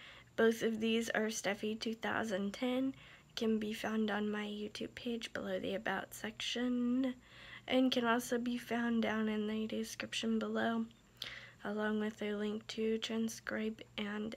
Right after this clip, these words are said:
add closed captions to any or all of my videos, including the one that you're watching right now. So if you know a language other than English and you can help me out, I'd really appreciate it.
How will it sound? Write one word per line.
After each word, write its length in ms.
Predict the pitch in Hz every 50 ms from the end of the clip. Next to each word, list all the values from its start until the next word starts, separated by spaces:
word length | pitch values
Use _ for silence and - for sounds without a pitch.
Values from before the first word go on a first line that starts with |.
| - -
add 240 | 202 208 214 220 -
closed 320 | - 214 220 - - -
captions 640 | - 240 226 226 - - 233 220 220 220 220 -
to 360 | - - 226 214 214 214 220 220 - - - - - - - - - -
any 420 | 220 220 208 202 202 208 208 208 - - - - -
or 180 | 196 202 - - -
all 180 | 208 214 214
of 160 | 220 214 214
my 220 | 214 208 214 214 208
videos, 680 | 208 202 202 202 202 214 202 202 208 208 214 - - - - - - - - - -
including 500 | 240 247 247 - 311 311 311 277 254 226
the 80 | 214
one 160 | 208 208 208 208
that 100 | 196 -
you're 120 | - 202 202
watching 360 | 196 196 196 - 208 202 196
right 200 | 196 196 - -
now. 300 | 196 190 196 196 208 208 - - - - - - - - - - - -
So 220 | - - 285 302 302
if 180 | 294 - -
you 120 | 311 302 294
know 220 | 302 330 349 370
a 160 | 320 277 262
language 500 | 254 233 226 226 226 220 220 220 220 - -
other 320 | - 214 208 208 208 214 208
than 240 | 214 202 202 196 -
English 640 | - 208 208 - 208 214 214 - - - - - -
and 160 | 208 208 208
you 100 | 214 214
can 200 | - - 202 208
help 220 | 208 220 - -
me 240 | 214 208 202 208 208
out, 260 | - 214 214 214 - - - - - - - - - - - - - - - - - - - - - - -
I'd 160 | - 214 196 -
really 440 | - 214 214 220 220 220 214 214 -
appreciate 580 | - 214 - 220 214 220 220 247 254 254 262 277
it. 240 | 277 285 285 -